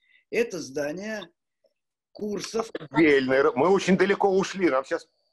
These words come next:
Speaker 1: А
Speaker 2: пой-,
Speaker 1: это
Speaker 2: нас
Speaker 1: все двор,
Speaker 2: поймают.
Speaker 1: это все мо-, это все мой двор, это вся эта,
Speaker 2: <laughs>
Speaker 1: вся эта округа. И это нельзя, <laughs> нельзя это не упомянуть, потому что это имело очень большое значение для девочек нашего двора, которые стали подрастать.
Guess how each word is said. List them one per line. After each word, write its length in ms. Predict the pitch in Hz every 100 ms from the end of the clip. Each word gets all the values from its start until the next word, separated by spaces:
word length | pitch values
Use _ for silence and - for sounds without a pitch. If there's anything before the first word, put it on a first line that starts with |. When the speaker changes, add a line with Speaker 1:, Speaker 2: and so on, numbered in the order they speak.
| _ -
Speaker 1:
А 100 | 302
Speaker 2:
пой-, 80 | 359
Speaker 1:
это 120 | -
Speaker 2:
нас 120 | 277 415
Speaker 1:
все 100 | 415
двор, 380 | - 427 427 -
Speaker 2:
поймают. 200 | 403 -
Speaker 1:
это 40 |
все 120 | - -
мо-, 140 | 330 -
это 200 | 302 359
все 200 | - 370 370
мой 180 | 370
двор, 320 | 311 370 370 294
это 180 | 269
вся 220 | 240 - 294
эта, 340 | 294 226 - - -
Speaker 2:
<laughs> 200 | _ -
Speaker 1:
вся 100 | 294
эта 280 | 294 302 320
округа. 600 | 311 302 285 156 120 - - - -
И 80 |
это 200 | 269 269
нельзя, 420 | 302 - 330 294 - _
<laughs> 80 | -
нельзя 440 | 285 302 247 339
это 260 | 320 311 285
не 120 | 294
упомянуть, 800 | 294 285 277 302 320 381 - - - _
потому 320 | 202 254 262
что 140 | 254 285
это 200 | 277 277
имело 280 | 277 277 269
очень 240 | - 254
большое 380 | 240 247 254 254
значение 520 | 226 247 240 277 254
для 240 | 214 247 240
девочек 600 | 202 262 226 220 220 226
нашего 400 | 226 - 185 196
двора, 460 | 208 233 240 170
которые 400 | - 143 156 151
стали 300 | 156 170 139
подрастать. 880 | 131 143 160 185 - - - _